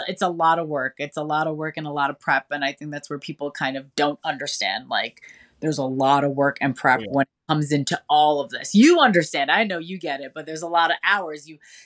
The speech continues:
Speaker 1: you know, you, you record an interview, then you gotta cut the interview, then you gotta make a thirty-second promo to re-, promote the interview, and then you gotta promote on social media 'cause you have social media to worry about now.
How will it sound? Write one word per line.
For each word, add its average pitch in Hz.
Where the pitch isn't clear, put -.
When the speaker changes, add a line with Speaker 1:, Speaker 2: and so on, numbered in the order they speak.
Speaker 1:
you 180
know, 156
you, 151
you 160
record 240
an 185
interview, 151
then 165
you 175
gotta 143
cut -
the -
interview, 143
then 156
you 160
gotta 170
make 175
a 185
thirty-second 196
promo 247
to 190
re-, 170
promote 226
the -
interview, 151
and 160
then 170
you 185
gotta 202
promote 233
on 247
social 277
media 302
'cause 202
you 226
have 214
social 254
media 330
to 226
worry 214
about 180
now. 165